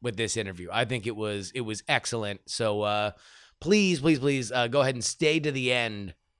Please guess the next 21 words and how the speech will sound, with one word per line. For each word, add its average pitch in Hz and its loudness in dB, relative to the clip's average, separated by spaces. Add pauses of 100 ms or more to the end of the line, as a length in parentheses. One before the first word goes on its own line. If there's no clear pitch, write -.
(120)
to 131 2
listen 117 0
to 104 -4
that. 80 -8 (1600)
Before 202 6
we 254 0
get 196 4
started, 98 2 (400)
I, 151 2
I 156 6
do 180 2
wanna 220 6
just 190 0
give 220 -2
you 196 6
a - 4
little 196 6 (240)
amuse-bouche, 175 2 (200)
a 175 6
little, 226 8
uh, 226 4